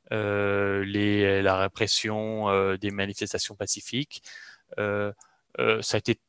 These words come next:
très bien entendu par la société civile iranienne qui, euh, y voyait une bouffée d'air, euh, face au, euh, au régime auquel, euh,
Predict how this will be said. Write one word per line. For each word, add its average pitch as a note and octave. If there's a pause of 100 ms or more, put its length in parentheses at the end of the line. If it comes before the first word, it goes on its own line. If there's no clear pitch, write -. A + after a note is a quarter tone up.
très C3
bien A#2+
entendu A2
par A2
la G#2
société -
civile A2
iranienne G#2+ (300)
qui, C3
euh, G2+
y A2+
voyait A2+
une A2
bouffée A#2
d'air, A#2+ (260)
euh, G#2+
face A#2+ (400)
au, A2
euh, G2 (400)
au G2+
régime G#2
auquel, G2+
euh, F#2